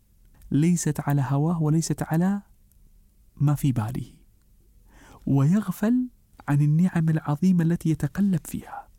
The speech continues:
وهذا، بارك الله فيكم، أمر من الضروري أن نراجع وأن نحاسب أنفسنا عليه. شوف حال بعض الناس، ربما بعض الأمور البسيطة عندنا في هذه الحياة خارج دائرة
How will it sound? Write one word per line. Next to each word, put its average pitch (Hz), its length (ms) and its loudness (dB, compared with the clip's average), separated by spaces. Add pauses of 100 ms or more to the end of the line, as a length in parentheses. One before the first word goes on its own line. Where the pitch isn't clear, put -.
(300)
وهذا، 120 300 -2
بارك 113 340 -4
الله 110 120 -2
فيكم، 123 400 -2
أمر 156 380 0 (440)
من 143 140 2
الضروري 160 680 0
أن 147 120 2
نراجع 143 460 0
وأن 143 240 0
نحاسب 139 500 -4
أنفسنا - 480 -2
عليه. - 440 -12 (440)
شوف - 260 -2
حال 151 220 -2
بعض 139 240 -4
الناس، 135 640 -4 (1000)
ربما 160 380 0
بعض 156 300 -2
الأمور 160 320 2
البسيطة 147 800 0
عندنا 156 320 2
في 143 180 -2
هذه 160 240 -2
الحياة 160 440 -4 (720)
خارج 185 720 -2 (220)
دائرة 151 460 0